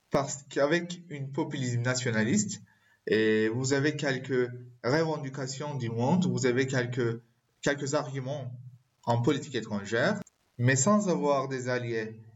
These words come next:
régionaux et internationaux,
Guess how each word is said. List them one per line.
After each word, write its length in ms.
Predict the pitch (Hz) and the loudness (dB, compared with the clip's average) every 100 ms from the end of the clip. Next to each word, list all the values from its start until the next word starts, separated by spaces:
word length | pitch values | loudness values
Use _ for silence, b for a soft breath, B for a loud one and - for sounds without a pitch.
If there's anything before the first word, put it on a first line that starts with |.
| - | -10
régionaux 720 | 123 147 143 123 120 120 120 120 - _ _ - | 0 0 0 -4 0 0 -2 -8 -16 _ _ 2
et 400 | 135 131 135 - | 4 2 -2 -8
internationaux, 880 | 135 135 120 113 - 104 110 151 185 | -6 -2 0 0 0 2 2 2 0